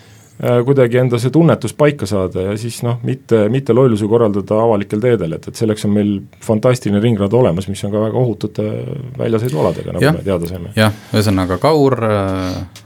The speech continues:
Speaker 2: näitas mulle videot, me panime selle loomulikult ka üles oma autogeeniuse portaali, kuidas, äh, kõrval istub Rainer Raus, juhendab, mida teha,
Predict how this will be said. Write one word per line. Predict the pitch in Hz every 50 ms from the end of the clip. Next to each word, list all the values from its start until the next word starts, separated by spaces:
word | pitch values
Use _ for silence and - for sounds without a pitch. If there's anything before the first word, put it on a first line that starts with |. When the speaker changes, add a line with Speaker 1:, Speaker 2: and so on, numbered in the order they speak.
| -
Speaker 2:
näitas | 104 98 95 - - - - -
mulle | 90 87 90 101
videot, | 156 180 165 107 87 - - - -
me | - 92 90 90 90 87
panime | 87 95 95 90 90 90
selle | - 92 90
loomulikult | 92 101 95 90 85 82 - 87 85 -
ka | - - 90
üles | 95 135 185 190 98 82 - - - -
oma | 92 90 90 87 87 90 90 90 87
autogeeniuse | 98 104 104 - 92 85 87 85 82 82 80 85
portaali, | 76 92 92 - - 208 185 139 107 101 95 95 - - - - - - - - - - - - -
kuidas, | - 113 110 113 104 101 98 95 - - - - - 101
äh, | 92 92 90 90 90 - - - - - - - _ -
kõrval | - 139 127 107 92 95
istub | - - - 92
Rainer | 110 117 113 98 98 98 92
Raus, | - 185 202 151 127 - - - - - - _ _ - -
juhendab, | 123 123 131 113 98 92 95 - - - -
mida | 98 120 135 131 131 98 92
teha, | 90 - 175 196 185 180 160 143 131